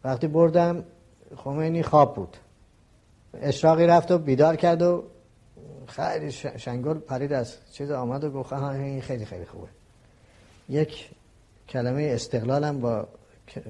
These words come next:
جا افتاده بود، اونم نوشت، کنارش دیدم نوشته به خط خودش، اون الان موجوده. گفت بدید که ایشون این کلمه یادش رفته،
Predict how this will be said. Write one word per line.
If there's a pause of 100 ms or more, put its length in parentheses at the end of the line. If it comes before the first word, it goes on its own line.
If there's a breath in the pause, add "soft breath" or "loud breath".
(120)
جا
افتاده
بود،
اونم
نوشت، (280)
کنارش
دیدم
نوشته
به
خط
خودش،
اون
الان (100)
موجوده. (960 soft breath)
گفت
بدید
که
ایشون
این (100)
کلمه
یادش
رفته،